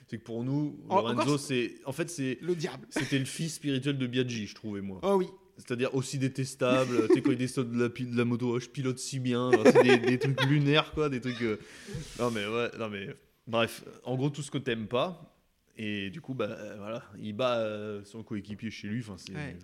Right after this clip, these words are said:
Speaker 1: merveilleux, quoi.
Speaker 2: Et, euh, ouais, du coup, une joute incroyable. Il commence la course avec Stoner. Stoner finit par un peu lâcher parce que les autres sont
Speaker 1: Mm.
Speaker 2: trop forts. Ils se mettent cinq derniers tours complètement fous. Les
Speaker 1: Mm.
Speaker 2: commentateurs ont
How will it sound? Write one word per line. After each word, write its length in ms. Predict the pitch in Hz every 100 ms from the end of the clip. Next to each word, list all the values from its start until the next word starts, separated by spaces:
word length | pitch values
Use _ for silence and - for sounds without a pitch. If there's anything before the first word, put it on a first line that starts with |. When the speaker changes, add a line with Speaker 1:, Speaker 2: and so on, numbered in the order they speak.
| 104 _
Speaker 1:
merveilleux, 420 | 107 107 110 107
quoi. 140 | 92 110 _ _ -
Speaker 2:
Et, 120 | 160
euh, 180 | 151 147 143 147 - -
ouais, 220 | 156 156 202
du 180 | 156 175
coup, 260 | 240 220 -
une 260 | 156 151 147
joute 340 | 160 180 151 147 -
incroyable. 680 | 180 - - 180 175 233 285 -
Il 80 | 156
commence 360 | 190 208 202
la 80 | 165
course 200 | 160 185
avec 200 | 143 143
Stoner. 280 | - 165 175
Stoner 240 | 165 147 139
finit 200 | - 143 135
par 120 | 131
un 80 | 135
peu 120 | 139
lâcher 200 | 139 139
parce 140 | 135 -
que 80 |
les 80 | 127 139
autres 120 | 131
sont 100 | -
Speaker 1:
Mm. 80 | 120
Speaker 2:
trop 80 | -
forts. 320 | - 147 156 _ _ -
Ils 80 | 151
se 120 | 156
mettent 160 | 156
cinq 240 | - 160 151
derniers 280 | 151 143 143
tours 300 | 143 131 _ _
complètement 1200 | - 240 240 233 - _ - 196 208 202 185 180
fous. 240 | 156 180
Les 80 | 131
Speaker 1:
Mm. 40 | 131
Speaker 2:
commentateurs 720 | 165 160 156 160 147 165 151
ont 180 | 147